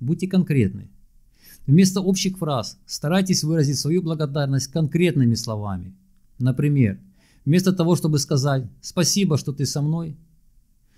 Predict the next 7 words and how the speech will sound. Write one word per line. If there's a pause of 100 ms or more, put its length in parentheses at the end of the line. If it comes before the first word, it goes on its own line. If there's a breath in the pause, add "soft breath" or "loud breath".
скажите:
«Спасибо,
что
ты
всегда
меня
слушаешь